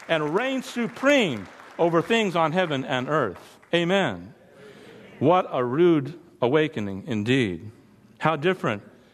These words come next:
it is for those of us who love Jesus. We don't fear death. I think about John Wesley, who said, "The best of all, God is with us." Now,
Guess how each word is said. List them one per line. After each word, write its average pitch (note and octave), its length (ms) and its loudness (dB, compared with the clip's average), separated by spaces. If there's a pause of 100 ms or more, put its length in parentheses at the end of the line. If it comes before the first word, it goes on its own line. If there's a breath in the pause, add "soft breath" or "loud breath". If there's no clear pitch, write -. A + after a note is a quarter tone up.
(220 soft breath)
it C3 140 2
is C3 280 2
for - 160 -4
those C3 280 0
of A#2 120 -6
us G#2 380 -2 (720 loud breath)
who B2 160 4
love A2 200 2
Jesus. G#2 640 -10 (160)
We C3+ 160 4
don't D#3 240 0
fear B2+ 420 0 (140)
death. A2+ 420 -2 (640 soft breath)
I C3 120 0
think E3+ 180 -4
about D#3+ 500 -2
John E3 320 2
Wesley, C3 420 -2
who C3 140 -4
said, D3+ 300 0
"The C3 80 -2
best E3+ 320 -2
of D3 100 -2
all, B2 460 2 (400 loud breath)
God D3 300 0
is C3 120 -10
with C#3 240 -4
us." F2+ 300 -6
Now, G#2+ 220 -4